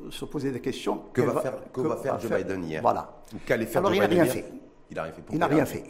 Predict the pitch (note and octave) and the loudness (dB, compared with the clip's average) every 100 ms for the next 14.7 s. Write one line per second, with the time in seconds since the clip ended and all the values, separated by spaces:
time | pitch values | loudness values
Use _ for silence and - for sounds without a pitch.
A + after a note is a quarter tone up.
0 | - - G3+ G3 - - B2 D3+ E3+ - | -6 2 4 4 2 0 -2 -2 -2 -2
1 | A2+ C3 C3+ - F#2+ A2 - A2 - C3+ | -6 -6 -8 -10 -10 -14 -14 -14 -10 -6
2 | C3+ C3+ C3 F#2 F2+ F#2 D#3 F3 - F2 | -4 -6 -2 -2 0 -2 -6 -8 -8 -8
3 | F2+ C#3+ - - - D#2 A#2+ - G3+ - | -6 -4 -2 0 0 0 0 -2 -2 -4
4 | - - F2+ E2 G#2 F#2 C#3+ - F#2+ F2+ | -12 -12 -10 -8 -8 -6 -6 -6 -10 -10
5 | - E2 E2+ E2 E2 C#2+ - - - - | -12 -12 -10 -10 -10 -10 -12 -20 -12 -6
6 | - - F#3+ E3+ F3 G#3 - - G3+ G3 | -4 -4 -2 -2 0 -2 -4 -2 2 4
7 | - - - E3 D#3+ E3 - - - - | 2 -4 -6 -4 -4 -6 -10 -18 -14 -12
8 | - - - - - D#3+ E3+ E3+ F3+ G3+ | -8 -8 -6 -4 -2 -2 -2 -2 0 0
9 | D4 F4 - - - - D#3+ D#3 D3+ D3+ | 0 -4 -14 -20 -20 -12 -6 -4 -4 -2
10 | D3+ B2 B2 D#3 - - A3 - - - | -2 -2 -4 -4 -4 -2 0 -2 -6 -14
11 | - - - D3+ C#3+ C3+ C3 B2+ - - | -20 -16 -6 -4 -2 -4 -4 -4 -6 -8
12 | - - E3 - - - E3 D#3 D#3 D#3 | -10 -8 -8 -8 -12 -10 -6 -4 -4 -6
13 | A3 A#2+ - F#3 C#3 C3 - A3+ - - | -6 -8 -4 -2 -2 -4 -4 -6 -6 -10
14 | C#3+ - - D3 D3+ B2+ | -8 -6 -4 -4 -2 -4